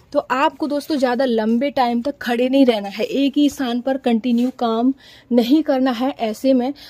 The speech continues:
आपको कमर दर्द की समस्या, पैरों में सूजन की समस्या, टांगों में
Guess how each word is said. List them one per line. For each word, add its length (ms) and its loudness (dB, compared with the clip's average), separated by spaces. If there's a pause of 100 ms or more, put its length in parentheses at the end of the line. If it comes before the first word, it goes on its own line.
(100)
आपको 300 -6
कमर 360 0
दर्द 380 -4
की 160 -4
समस्या, 480 -4
पैरों 320 -4
में 120 -4
सूजन 420 0
की 120 -4
समस्या, 520 -4
टांगों 380 -6
में 180 -6